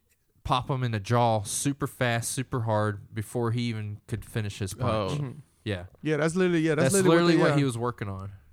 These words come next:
Speaker 2: It's weird, like
Speaker 1: And that's what you see in those, his movies later on. Like, he's just all, like, ripped, and, and you see it. Like, every, every time someone goes in to attack him, he doesn't even
Speaker 2: Mm-hmm.
Speaker 1: block. He just,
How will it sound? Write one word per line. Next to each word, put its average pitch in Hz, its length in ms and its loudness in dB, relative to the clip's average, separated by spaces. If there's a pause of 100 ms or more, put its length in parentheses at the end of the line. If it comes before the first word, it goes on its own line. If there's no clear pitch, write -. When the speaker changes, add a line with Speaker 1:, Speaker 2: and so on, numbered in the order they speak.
Speaker 2:
It's - 260 -12
weird, 127 320 -4
like 113 200 -2
Speaker 1:
And 113 80 0
that's 131 160 -2
what 175 120 2
you 131 80 0
see 190 280 -2
in 139 100 -4
those, 107 240 -4
his 113 240 -4
movies 113 400 -2
later 101 280 -4
on. 95 340 -6 (160)
Like, 95 260 -10
he's 101 240 -8
just 104 160 -6
all, 98 240 -6 (320)
like, 98 180 -14
ripped, 120 320 -6
and, 107 240 -6 (300)
and 131 140 -12
you 127 60 -8
see 170 240 -4
it. 110 60 -4
Like, 104 160 -6
every, 113 280 -4
every 113 160 -4
time 123 220 -2
someone 117 260 -6
goes 113 220 -4
in 113 100 -8
to 107 60 -8
attack 110 360 -6
him, 123 120 -8
he 120 80 -6
doesn't 120 200 -8
even 120 100 -6
Speaker 2:
Mm-hmm. 110 60 -12
Speaker 1:
block. 110 320 -6
He 107 100 -8
just, 107 220 -8